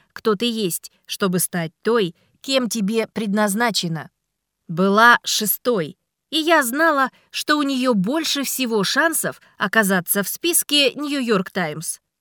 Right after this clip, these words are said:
Стоит сказать, я понимаю, что этот список не определяет ценность моей книги или меня. На самом деле для некоторых людей эта цель может быть нелепой. В конце концов,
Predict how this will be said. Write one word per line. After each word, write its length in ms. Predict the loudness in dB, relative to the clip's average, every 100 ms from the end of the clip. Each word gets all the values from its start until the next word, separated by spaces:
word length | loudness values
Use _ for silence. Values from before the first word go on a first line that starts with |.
| _ -12
Стоит 440 | -2 2 2 2
сказать, 580 | 0 -2 2 2 0 -6 _ _
я 180 | -2 0
понимаю, 560 | 2 0 2 4 4 2
что 240 | 0 -2 2
этот 340 | 0 -2 -4
список 580 | -4 -2 -2 2 0 0 _ -4
не 200 | 0 0
определяет 680 | 0 -4 0 2 2 0 -4
ценность 540 | -4 0 0 0 -2
моей 340 | 0 0 0 -2
книги 540 | -4 -4 0 -2 -2 _ -6
или 220 | -2 0
меня. 460 | 0 -2 -2 -4 -10 _ _ _ _
На 120 | -2
самом 440 | 4 4 4 2 0
деле 320 | -2 2 2
для 200 | 2 2
некоторых 540 | 0 -2 -2 0 0
людей 480 | 0 0 0 0 0
эта 280 | -2 -2 -4
цель 420 | -6 2 4 4 -4 _
может 400 | 0 2 0 0
быть 260 | 0 0
нелепой. 640 | 0 0 0 -2 -4 -6 -6 _ _
В 100 | -4
конце 320 | 0 2 0
концов, 520 | 2 0 2 2 0